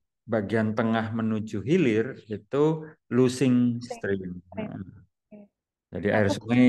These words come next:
Speaker 1: berkurang gitu ya.
Speaker 2: Hmm. Itu di aliran Ciliwung ya, Pak ya? Nah,
Speaker 1: Ciliwung.
Speaker 2: kalau untuk yang air tanahnya sendiri, sampelnya juga apa di titik itu juga, Pak? Maksudnya, eh, ya sebelah-sebelahan ya, yang
Speaker 1: Ya,
Speaker 2: sungai itu
Speaker 1: ya,
Speaker 2: kan?
Speaker 1: betul. Jadi dalam setiap zona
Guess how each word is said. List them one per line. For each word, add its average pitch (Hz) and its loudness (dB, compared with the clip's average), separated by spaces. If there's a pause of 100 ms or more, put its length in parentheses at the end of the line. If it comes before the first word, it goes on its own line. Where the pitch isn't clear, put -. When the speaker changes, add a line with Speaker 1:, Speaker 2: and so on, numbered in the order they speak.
(140)
Speaker 1:
berkurang 101 0 (180)
gitu - -16
ya. 101 -10
Speaker 2:
Hmm. 247 -8 (560)
Itu 262 2
di 262 6
aliran 240 2
Ciliwung 254 4
ya, 226 -2
Pak 208 -6
ya? 208 -4
Nah, - -12
Speaker 1:
Ciliwung. 98 2 (400)
Speaker 2:
kalau 254 4
untuk 247 -4
yang 262 0
air 254 2
tanahnya 262 2
sendiri, 269 0
sampelnya 277 -4
juga 226 -2
apa 214 2
di 220 -6
titik - -10 (240)
itu - -8
juga, 226 -4
Pak? 254 -2
Maksudnya, 240 -10 (760)
eh, 233 0
ya 233 0
sebelah-sebelahan 220 0
ya, 208 -10
yang 196 -8
Speaker 1:
Ya, - -20
Speaker 2:
sungai 131 4
itu 127 -2
Speaker 1:
ya, 139 6
Speaker 2:
kan? 127 2
Speaker 1:
betul. 123 2 (260)
Jadi - 0 (540)
dalam 113 4
setiap 117 2
zona 107 4